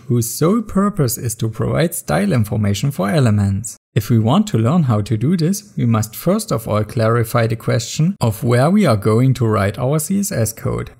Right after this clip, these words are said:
And that is not as easy to answer, because there are three different possible places.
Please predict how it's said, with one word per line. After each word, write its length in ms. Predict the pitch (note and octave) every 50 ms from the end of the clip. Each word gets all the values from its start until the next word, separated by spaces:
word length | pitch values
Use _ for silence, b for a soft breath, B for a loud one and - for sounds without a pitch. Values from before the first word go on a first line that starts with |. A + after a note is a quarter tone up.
| - -
And 160 | A2 G#2+ A2+
that 200 | C3+ F#3+ G#3+ G#3+
is 140 | G3 D3 -
not 180 | A#2+ G#2+ G#2 A#2+
as 180 | B2+ B2+ C3 D3
easy 280 | D3+ D#3 D#3 F3 F3
to 140 | D#3+ F3 F#3
answer, 500 | G3 E3 A#2+ A2 G#2+ G2+ - A#2 A2 -
because 420 | - - A2+ - - A#2 G#2+ G#2 -
there 140 | - A#2 A2
are 60 | G#2+
three 340 | - - - C3+ D#3 F#3 G3+
different 540 | - F3+ D3+ B2 - D3+ D3+ D3+ D#3 D3+
possible 420 | - - B2 A#2 - C#3 C#3 E3+ F#3
places. 720 | - - C#3 A#2 A2+ G#2+ G2+ - A2+ A#2 A#2 - -